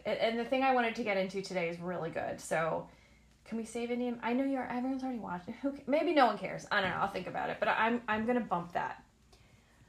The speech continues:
So today's, today's main story was gonna be m-, myself and a guest who's a really good friend of mine and a very good,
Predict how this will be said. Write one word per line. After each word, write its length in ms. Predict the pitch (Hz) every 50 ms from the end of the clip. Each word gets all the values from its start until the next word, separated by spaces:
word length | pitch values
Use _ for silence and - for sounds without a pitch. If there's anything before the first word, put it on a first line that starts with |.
| _
So 180 | - - - 277
today's, 600 | 277 - 285 277 294 320 370 440 480 381 - - - - - - - - _ _ _ -
today's 360 | - 269 285 349 415 403 262
main 340 | 220 202 196 202 220 226 233
story 680 | - - 262 254 254 254 269 277 294 302 302 277 - - - - _ - - - - - - - - - - - - - - - - -
was 220 | 208 202 214 202 208
gonna 240 | - 240 220 226 226
be 400 | 214 233 214 208 202 202 202 - - - -
m-, 140 | - 202 - -
myself 640 | 226 214 190 190 190 - 208 220 214 202 202 - - -
and 140 | 220 196 185
a 40 |
guest 520 | 185 196 190 185 180 180 - - - - - - - - - - - - - - -
who's 120 | - 233 233
a 60 | 226
really 220 | 202 226 233 220
good 120 | 208 226 220
friend 180 | - 214 202
of 40 | 202
mine 260 | 202 196 190 190 190 185
and 120 | 202 202
a 60 | 190
very 320 | 185 190 214 190 196 190 185
good, 380 | 202 196 185 185 180 175 170